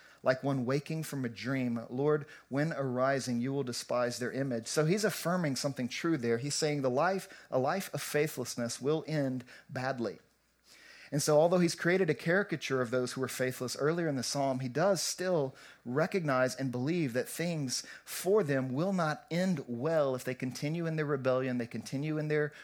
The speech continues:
rejection of the grace of God and the goodness of God. They're not trusting in those realities. Things are gonna go poorly. And so the big picture that he begins to tune into is that eventually eternity is gonna restore the balance to all things.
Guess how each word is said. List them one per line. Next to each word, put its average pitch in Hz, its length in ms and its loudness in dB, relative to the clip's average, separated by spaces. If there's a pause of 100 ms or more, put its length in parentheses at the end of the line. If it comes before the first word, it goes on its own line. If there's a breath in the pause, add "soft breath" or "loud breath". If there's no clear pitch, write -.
(100)
rejection 135 680 0
of 120 80 -2
the 120 80 -4
grace 131 380 -4
of 123 100 -8
God 131 320 2
and 110 80 -6
the 98 60 -8
goodness 127 360 -4
of 113 140 -10
God. 123 300 -2
They're 117 100 -6
not 135 160 -8
trusting 135 380 -6
in 131 80 -2
those 123 160 -4
realities. 127 580 -2 (300 loud breath)
Things 156 240 2
are 127 40 0
gonna 131 160 -2
go 123 220 0 (380 loud breath)
poorly. 127 540 -4 (840 loud breath)
And 156 100 0
so 175 160 4
the 147 80 4
big 175 280 2
picture 202 280 4
that 143 140 2
he 143 40 2
begins 143 280 0
to 135 100 -4
tune 135 280 -2
into 160 380 0
is 139 100 -2
that 139 180 2
eventually 156 420 -2
eternity 156 540 -2
is 123 100 -4
gonna 131 160 -2
restore 120 380 -4
the 117 80 -4
balance 127 460 -2
to - 80 -10
all 123 180 -8
things. 139 580 -4